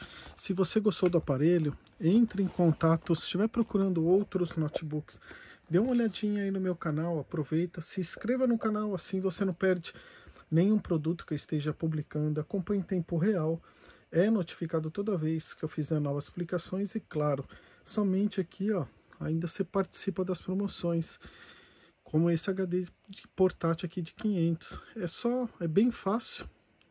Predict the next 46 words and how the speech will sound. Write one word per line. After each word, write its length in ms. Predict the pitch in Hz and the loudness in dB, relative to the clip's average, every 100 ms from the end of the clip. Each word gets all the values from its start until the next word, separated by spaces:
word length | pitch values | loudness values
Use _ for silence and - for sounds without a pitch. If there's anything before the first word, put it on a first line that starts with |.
| _ | _
só 280 | - - 185 | -10 -2 -2
que 180 | - 175 | 2 0
você 260 | 165 - | 2 -2
ganha, 320 | 151 151 175 | 0 2 4
lembrando, 640 | 147 143 165 - 151 196 - - - - - | 2 2 2 0 0 -2 -6 -16 -20 -20 -6
é 60 | 151 | -6
só 240 | - 190 | -2 2
mandar 260 | 233 226 226 | 4 4 4
um 100 | 220 | 2
print 480 | - 190 208 - | 0 0 0 -2
confirmando 460 | - 185 - 175 185 | -6 -4 0 0 0
que 60 | 170 | 0
tá 80 | |
inscrito 480 | 185 - - 175 165 | 0 -2 -2 -2 0
aí 60 | 160 | 2
no 60 | |
meu 120 | 160 165 | 2 0
canal 280 | 185 175 | 0 0
do 100 | 185 | 0
YouTube, 340 | 233 226 262 240 - - - - | -2 0 -4 -4 -12 -20 -20 -12
que 120 | - | 2
no 140 | 233 214 | 4 4
ato 180 | 196 202 | 2 0
da 120 | 190 | -2
compra 420 | - 175 190 - | -2 -2 -2 -2
você 260 | 190 - 170 | -4 -2 -2
ganha 300 | 175 185 170 | -2 -2 -2
ele. 260 | 123 123 | -2 -4
Se 120 | 131 | -6
tiver 220 | - 175 170 | -2 2 2
dúvida, 340 | 160 165 165 | 2 2 2
eu 40 | |
tô 140 | 156 165 | 0 2
deixando 420 | 165 - 170 160 | 2 2 2 2
o 60 | 160 | 4
link 300 | 160 156 160 | 4 2 0
da 100 | 151 | -2
promoção 540 | - 156 151 - 143 | 2 0 0 -2 0
aí 100 | 143 | 2
na 120 | 151 | 2
descrição, 680 | 147 147 - 180 - 180 190 | 0 -4 -4 -4 -2 -2 -2
dê 140 | 180 160 | 0 2
uma 100 | 156 | 4
olhadinha 380 | 151 147 156 | 2 2 2
no 100 | 165 | 2
vídeo. 400 | 190 - 208 - | 0 -2 -2 -4